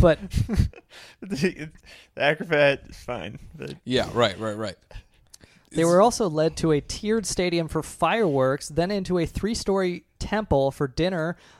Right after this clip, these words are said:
Speaker 1: uh, with, um, Glenn, a performance of s-, from stars from the Jersey Boys and Gwen Stefani.
Speaker 3: Oh,
Speaker 1: Um,
Speaker 3: Gwen Stefani was there? I hope you
Speaker 1: yes.
Speaker 3: played Don't Speak.
Speaker 1: <laughs> Apparently she did her happy birthday song.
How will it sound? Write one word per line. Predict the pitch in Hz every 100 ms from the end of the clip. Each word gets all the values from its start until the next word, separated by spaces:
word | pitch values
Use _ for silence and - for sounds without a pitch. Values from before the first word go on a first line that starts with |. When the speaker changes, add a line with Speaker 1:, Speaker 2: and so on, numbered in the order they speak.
| -
Speaker 1:
uh, | 143 143 139 - - - - - _ _ _ _ _ -
with, | 139 160 - 151
um, | 143 139 135 - -
Glenn, | 135 147 165 156 _ - 170 -
a | 151 143
performance | 160 143 185 190 180 -
of | 151 139 151 -
s-, | - - 156 -
from | 165 143
stars | - 151 160 175 170
from | 170 151
the | 139
Jersey | 127 143 160 185 143
Boys | 131 123 127 131
and | 143 135
Gwen | 151 135
Stefani. | 139 147 - 131 123 127 - - - - _ _ _ _ - - -
Speaker 3:
Oh, | 139
Speaker 1:
Um, | 139
Speaker 3:
Gwen | 175 170
Stefani | 127 - 156 180
was | 175
there? | 190 190
I | 135
hope | 156
you |
Speaker 1:
yes. | 151 156
Speaker 3:
played | 160 123
Don't | 135 147
Speak. | - - 165 - - - -
Speaker 1:
<laughs> | - - - - - - - - - 143
Apparently | 151 185 208 190
she | 170
did | 156 147
her | 143
happy | 143 131 131
birthday | 123 117 131 127
song. | - 143 -